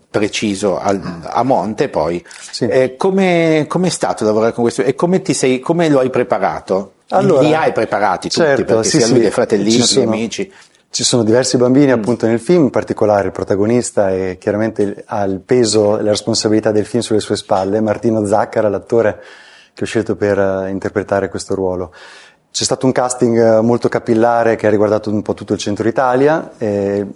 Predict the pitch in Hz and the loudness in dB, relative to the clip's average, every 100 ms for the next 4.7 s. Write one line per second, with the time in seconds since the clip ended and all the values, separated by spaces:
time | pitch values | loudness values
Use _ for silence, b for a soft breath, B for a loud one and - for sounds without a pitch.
0 | 120 107 110 104 - 139 131 110 104 98 | -16 -10 -2 -2 0 2 4 2 0 -2
1 | 98 104 147 151 139 101 110 101 104 110 | -2 2 4 4 2 0 -4 -4 -2 -2
2 | 107 104 110 101 104 104 107 98 B B | -2 -4 -2 0 0 0 -2 -2 B B
3 | B - 110 107 117 113 107 110 110 107 | B -6 -4 -2 0 0 0 0 -2 0
4 | 127 110 - 139 - - | 0 2 0 -2 -2 -14